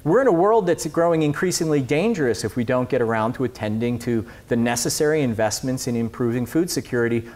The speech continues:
by boosting food productivity, especially in Africa and Asia. And not least of which,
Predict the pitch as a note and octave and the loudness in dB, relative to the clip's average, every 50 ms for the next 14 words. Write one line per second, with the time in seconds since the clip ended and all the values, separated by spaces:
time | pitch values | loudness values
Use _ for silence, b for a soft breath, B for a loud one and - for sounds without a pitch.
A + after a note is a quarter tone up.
0 | B - B2+ A2+ A2 G#2+ B2+ C#3 C#3 C#3 - - C#3+ C3+ - - D#3 D3+ D3+ D3 | B -2 -2 0 0 0 0 0 0 0 -2 -4 -4 -4 -2 0 2 2 2 0
1 | - - D3+ C3+ B2+ A#2 - - D#3+ D#3 C#3+ D3 C3+ B2+ B2 A#2 - - - - | 0 -2 0 0 0 -2 -2 -2 -2 0 0 0 0 0 0 0 -2 -4 -2 -2
2 | C#3 C3+ - - D#3 C3+ C3 B2 A#2 A2+ G#2 G2 G2 G2 - A2+ G#2 - A2 G#2+ | -2 -2 -2 -2 -2 -2 0 0 0 -2 -2 -2 -2 -2 -4 -6 -4 -2 -2 -2
3 | G#2 A2+ C3 A#2+ - E2 D#2+ - - B B B B B B B B B B B | 0 -2 -2 -2 -4 -8 -12 -14 -20 B B B B B B B B B B B
4 | - C#3 C#3 C3+ C3+ C3+ - - - D#3 D3 C#3+ C#3+ D3+ D3+ E3+ F#3+ F#3 - - | -2 0 2 2 2 0 -2 -4 -4 -2 0 0 2 2 2 2 2 0 0 -2
5 | D3+ C3 C3+ C3+ C3 C3 - - | -2 2 2 2 0 0 -4 -10